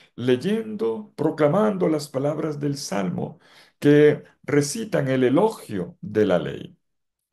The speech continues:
Una persona que acoge las palabras de Dios en su corazón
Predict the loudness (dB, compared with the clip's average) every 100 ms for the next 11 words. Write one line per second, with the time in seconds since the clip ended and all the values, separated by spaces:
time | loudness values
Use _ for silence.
0 | _ _ _ _ -2 0 2 0 2 2
1 | 2 2 2 2 2 0 0 -4 -2 0
2 | 2 2 0 -2 -4 -2 0 0 -2 -8
3 | -10 -2 0 0 0 0 0